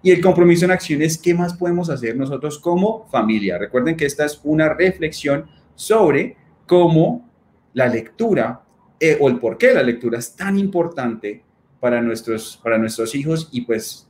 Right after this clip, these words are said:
tan importante para nosotros como familia. Entonces, ¿por qué Mayón? ¿Por qué existe Mayón? ¿De dónde salió Mayón?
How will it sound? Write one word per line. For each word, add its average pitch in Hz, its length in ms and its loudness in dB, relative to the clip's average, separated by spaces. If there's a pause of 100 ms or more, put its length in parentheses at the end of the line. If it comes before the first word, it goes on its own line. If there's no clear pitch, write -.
tan 113 120 -6
importante 104 460 -8
para 117 160 -2
nosotros 98 320 -8
como 98 180 -6
familia. - 440 -16
Entonces, 170 600 2 (280)
¿por 220 160 2
qué 254 160 2
Mayón? 147 480 2
¿Por 170 160 2
qué 208 80 2
existe 233 440 0
Mayón? 107 360 -2
¿De 139 100 2
dónde 220 300 2
salió 127 260 -2
Mayón? 104 300 -2